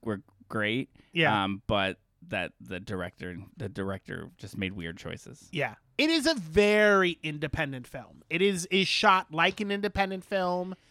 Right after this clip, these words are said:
Speaker 2: It has a
Speaker 1: Yeah.
Speaker 2: very independent film f-, feel to it. And the mo-, I can definitely get on board with the montages are a little too long.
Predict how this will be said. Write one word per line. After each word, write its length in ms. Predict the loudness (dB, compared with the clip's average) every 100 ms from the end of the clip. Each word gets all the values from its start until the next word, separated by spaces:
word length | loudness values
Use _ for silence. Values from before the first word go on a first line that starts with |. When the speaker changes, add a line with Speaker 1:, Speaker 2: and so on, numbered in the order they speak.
| _ _ _
Speaker 2:
It 140 | 0
has 180 | 2 4
a 40 | 4
Speaker 1:
Yeah. 60 |
Speaker 2:
very 200 | 4 2
independent 580 | 2 -2 0 0 0 0
film 240 | -2 -2 -4 -16 -20
f-, 160 | -16 -14 -8
feel 220 | -4 -2
to 100 | -2
it. 80 | -4 -8 -20 _
And 160 | 2 4
the 80 | 4
mo-, 240 | 6 6 8
I 120 | 6
can 240 | 4 -4
definitely 460 | 2 4 4 2 0
get 120 | 2
on 120 | 2
board 260 | 4 4 2
with 120 | 0
the 60 | -2
montages 760 | 2 2 0 2 2 2 -2 -4
are 80 |
a 60 | -4
little 360 | -2 0 0 -2
too 180 | -6
long. 300 | -8 -8 -16